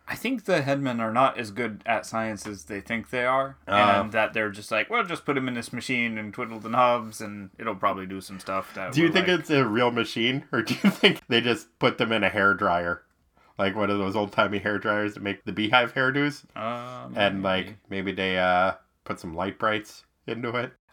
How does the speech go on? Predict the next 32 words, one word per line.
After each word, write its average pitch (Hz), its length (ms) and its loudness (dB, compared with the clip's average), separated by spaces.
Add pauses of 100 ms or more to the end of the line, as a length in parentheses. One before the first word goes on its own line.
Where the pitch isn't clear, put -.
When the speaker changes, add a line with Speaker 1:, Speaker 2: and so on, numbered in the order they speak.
Speaker 1:
I'm 180 100 -6
sure 330 180 -6
there 131 120 0
was 113 160 -2
some 104 400 -4
componentry 104 600 -4
like 107 200 0
that 92 180 -6
that's 95 220 -10
part 98 220 -2
of 95 120 -6
it, 101 180 -8
but, 98 260 -6
I 120 100 0
mean, 113 160 -4
they 143 100 2
also 104 480 -2 (180)
were 110 140 -4
able 98 280 -4
to, 92 340 -8 (280)
you 220 120 -8
know, 104 220 -6 (100)
they 156 100 -2
did 151 300 -2
do 226 180 -2
some 214 220 0
Speaker 2:
They 175 100 2
Speaker 1:
science. 196 320 2
Speaker 2:
did 175 120 4
some 113 60 -2
brain 123 480 2 (160)
swapping. 90 680 0